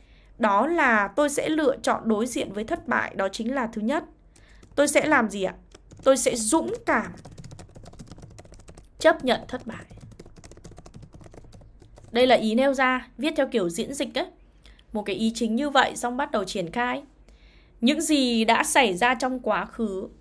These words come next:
là những điều không thể lấy lại, đúng không? Những điều đã xảy ra trong quá khứ là không thể thay đổi.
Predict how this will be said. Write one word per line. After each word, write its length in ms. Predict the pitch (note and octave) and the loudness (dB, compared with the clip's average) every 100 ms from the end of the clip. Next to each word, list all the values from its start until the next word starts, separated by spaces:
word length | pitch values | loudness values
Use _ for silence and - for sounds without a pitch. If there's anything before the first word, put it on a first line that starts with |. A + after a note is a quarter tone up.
| _ - - | _ -18 -8
là 300 | F#3 G3 F3+ | 0 0 0
những 280 | F#3 C4 | -6 -6
điều 300 | B3 G#3+ F3+ | -2 -2 -2
không 440 | F3 - C#4+ C4+ C4 | -6 -2 0 0 -2
thể 140 | F#3 | -10
lấy 200 | E3 E3 | -10 -10
lại, 280 | G#3 A#3 - - - _ - | -10 -12 -14 -20 -20 _ -16
đúng 180 | G3 G#3+ | -12 -6
không? 220 | C4+ D#4+ - - - - - - - - - - | -4 -4 -8 -20 -20 -20 -20 -20 -20 -20 -20 -6
Những 440 | G#3+ A#3 C4+ E4+ | 2 4 4 0
điều 400 | D4+ B3 A3 F3+ E3 - - - - - - - - - - - - - | 2 4 4 4 -4 -12 -20 -20 -20 -20 -20 -18 -18 -18 -20 -20 -20 -4
đã 240 | A#3 B3 C#4+ | 6 6 6
xảy 500 | - C#4+ A3+ F3 E3+ | 2 4 4 2 -4
ra 340 | C4 C4 C4+ C4 | -2 0 -2 0
trong 240 | C4+ B3+ | -2 -2
quá 340 | A#3+ G3 F3 A3+ | -4 -2 -2 -4
khứ 280 | A3+ F#3+ F#3+ - - - - - - - - - - - - - - - - - - - - | -4 -6 -8 -12 -20 -20 -20 -20 -20 -20 -20 -18 -18 -20 -20 -20 -20 -20 -20 -20 -20 -16 -2
là 300 | A#3 C4 C4 | 8 10 10
không 440 | B3+ G#4 G#4 G4 | 6 2 4 2
thể 220 | D4+ G#3 F#3 | 0 0 0
thay 220 | D#4 E4+ | 0 2
đổi. 260 | C#4 F#3 | 2 2